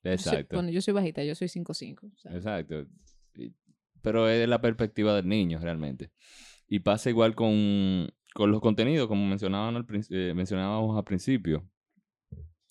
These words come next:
Speaker 2: Eh, yo recientemente empecé, volví a ver a Los Caballeros del Zodiaco.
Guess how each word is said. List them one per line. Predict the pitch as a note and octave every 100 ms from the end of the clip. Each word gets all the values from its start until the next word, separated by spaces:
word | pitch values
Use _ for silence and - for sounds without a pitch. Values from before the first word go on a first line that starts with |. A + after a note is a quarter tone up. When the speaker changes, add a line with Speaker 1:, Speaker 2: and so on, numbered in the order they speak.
| _ -
Speaker 2:
Eh, | F#2+ F#2+ F#2 F#2 F2+ F2
yo | E2+ G#2+ A#2+ B2+ B2+ A#2+ G#2 - _ _ _
recientemente | - G#2+ A#2+ A2+ A#2 G#2 F#2 F#2
empecé, | F2+ E2 E2+ F2+ F#2 G2+ G2+ F#2+ F2 G2 _ _ _ _ _ _
volví | F2+ F#2+ F2+ G2 A2
a | A2
ver | F#2+ F2 E2+ - _ _ _ - -
a |
Los | F2+
Caballeros | - F2 D#2+ E2
del | F2
Zodiaco. | - D2 - - -